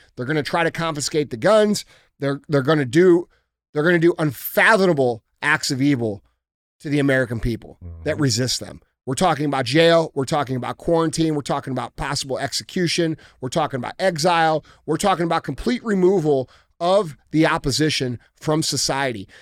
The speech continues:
Speaker 1: And that's not conspiracy theory. These are Bolshevik communists. These people have operated for a long time. If you go read about Bolsheviks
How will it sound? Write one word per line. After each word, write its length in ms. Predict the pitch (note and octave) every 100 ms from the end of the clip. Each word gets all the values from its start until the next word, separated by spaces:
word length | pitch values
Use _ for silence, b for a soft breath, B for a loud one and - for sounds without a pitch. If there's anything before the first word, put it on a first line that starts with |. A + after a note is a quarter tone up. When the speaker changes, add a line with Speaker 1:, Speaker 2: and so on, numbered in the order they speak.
| b -
Speaker 1:
And 140 | C3+
that's 240 | E3 -
not 500 | D3 C#3 E3 G3 - b b b
conspiracy 760 | F3 E3 - F3+ F#3 F3+ - C3+
theory. 420 | C#3 A2+ G2+ F2+ b -
These 180 | D3 D3+
are 80 |
Bolshevik 840 | C3+ - E3 G3 - G#3+ G#3 G#3+ - b -
communists. 760 | G3+ G3+ G3+ D3+ G#2 - - b -
These 160 | C#3+ -
people 340 | G#3 G3 G3
have 180 | F3+ -
operated 720 | E3+ F#3+ - F3 D#3+ D3+ D3 b b
for 300 | - E3 E3
a 100 | D3+
long 400 | C3 D3+ F#3+ G3+
time. 280 | - G3+ D3+
If 140 | B2
you 60 | C#3+
go 240 | C3 G#3
read 240 | F#3 G3+ G3
about 320 | F3+ E3 -
Bolsheviks 640 | F3+ G#3 - C#3+ C#3+ -